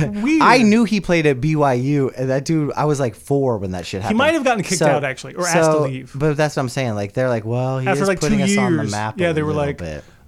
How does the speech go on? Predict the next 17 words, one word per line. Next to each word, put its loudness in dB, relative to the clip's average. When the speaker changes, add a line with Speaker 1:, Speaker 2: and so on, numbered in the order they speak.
Speaker 2:
"Uh, -2
it -20
might -16
be -18
time -18
for -20
you -20
to -20
go." -20
Speaker 1:
Yeah. -10
Speaker 2:
And -6
he 0
was -2
like, -4
"Yeah, -2
you -4
think?" -6